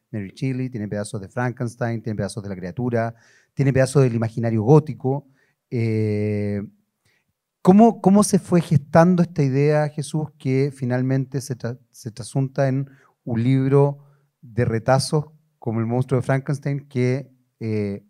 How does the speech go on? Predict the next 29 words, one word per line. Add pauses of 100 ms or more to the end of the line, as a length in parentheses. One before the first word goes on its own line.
homenajea
también (380)
a
est-,
a
esta
historia?
¿Cómo,
cómo
lo
fuiste
gestando
en
tu
cabeza? (260)
Y
también
para
elegir
ese
tipo
de
cosas.
Por
ejemplo,
me
llamó
la
atención